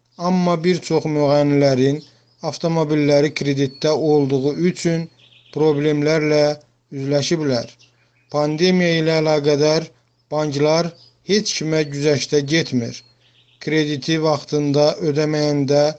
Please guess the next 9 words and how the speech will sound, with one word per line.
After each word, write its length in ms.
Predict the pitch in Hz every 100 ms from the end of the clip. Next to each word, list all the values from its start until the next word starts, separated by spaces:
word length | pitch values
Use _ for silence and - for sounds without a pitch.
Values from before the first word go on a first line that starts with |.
| _ _ _ -
faiz 360 | 143 143 156 156 -
faizin 440 | 143 139 131 151 139
üstünə 320 | - 143 143 131
gəlir. 280 | 120 117 - - _ _ _ _ _
Müğənnilərin 840 | 147 151 160 156 156 151 147 165 143
kreditdə 500 | 147 143 143 - 151 151
olan 200 | 147 151 147
avtomobillərinin 1040 | 143 147 147 143 143 139 143 131 135 143 151 151 _ _ _
hamısı 680 | 156 175 165 - 151 151